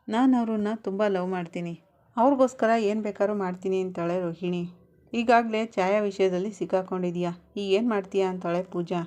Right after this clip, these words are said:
"ಆ ಮೇಕೆ ಮಂಜಣ್ಣನ್ಗೆ ಫೋನ್ ಮಾಡ್ ಬರಕ್ ಹೇಳು" ಅಂತಾಳೆ. "ಅವ್ರೇನಕ್ಕೆ?" ಅಂತಾಳೆ ಪೂಜಾ. "ನೀನ್ ಬರಕ್ ಹೇಳು" ಅಂತಾಳೆ ರೋಹಿಣಿ. "ಹೇಗಿದ್ದೀರಾ?" ಅಂತ ಕೇಳ್ಕೊಂಡು ಮೇಕೆ ಮಂಜಣ್ಣ ಬರ್ತಾನೆ.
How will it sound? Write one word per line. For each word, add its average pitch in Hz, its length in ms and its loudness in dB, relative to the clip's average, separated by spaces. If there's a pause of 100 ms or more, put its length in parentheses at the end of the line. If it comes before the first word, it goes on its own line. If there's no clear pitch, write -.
(220)
"ಆ 233 80 4
ಮೇಕೆ 262 320 4
ಮಂಜಣ್ಣನ್ಗೆ 220 640 0
ಫೋನ್ 214 340 0
ಮಾಡ್ 202 160 -2
ಬರಕ್ 190 320 2
ಹೇಳು" 180 240 0
ಅಂತಾಳೆ. 170 360 -4 (380)
"ಅವ್ರೇನಕ್ಕೆ?" 240 600 4
ಅಂತಾಳೆ 190 380 0 (240)
ಪೂಜಾ. 180 340 -2 (640)
"ನೀನ್ 226 200 2
ಬರಕ್ 233 280 4
ಹೇಳು" 214 280 2
ಅಂತಾಳೆ 190 400 0
ರೋಹಿಣಿ. 175 420 -2 (240)
"ಹೇಗಿದ್ದೀರಾ?" 247 520 4
ಅಂತ 226 160 -2
ಕೇಳ್ಕೊಂಡು 208 600 0
ಮೇಕೆ 196 340 -2
ಮಂಜಣ್ಣ 190 400 0
ಬರ್ತಾನೆ. 180 400 -2